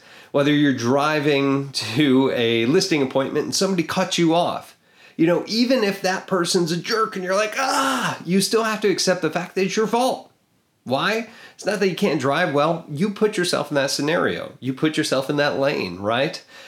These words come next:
Um, you put yourself in front of that door. You have to accept that it is your fault that something did happen. And instead of getting angry at the world, figure out what you can do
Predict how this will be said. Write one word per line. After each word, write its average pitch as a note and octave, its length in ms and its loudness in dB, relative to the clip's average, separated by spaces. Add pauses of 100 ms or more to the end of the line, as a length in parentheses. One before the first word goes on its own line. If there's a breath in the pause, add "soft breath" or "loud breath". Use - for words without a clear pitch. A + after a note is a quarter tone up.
(160 loud breath)
Um, B2 460 0
you D3+ 100 2
put E3+ 220 -2
yourself D3+ 340 0
in D3 60 -2
front C3+ 220 0
of B2 80 2
that G#2 200 0
door. C#3 440 -2 (480 loud breath)
You D3+ 120 2
have G3 360 -2
to G#3 160 2
accept D3+ 420 0
that C3 100 -2
it - 80 -14
is G#2+ 320 -4
your E3 300 2
fault - 340 0
that A2+ 140 -2
something A#2 400 -4
did G2+ 160 -2
happen. - 500 -6 (380 loud breath)
And B2 120 0
instead D#3+ 320 2
of E3 80 0
getting C#3 320 0
angry D3 360 2
at C3 100 -2
the A#2+ 80 2
world, G#2+ 540 0 (840)
figure G#3+ 240 0
out F#3+ 160 0
what D#3 200 -2
you E3 100 0
can B2+ 280 -2
do A2+ 400 -2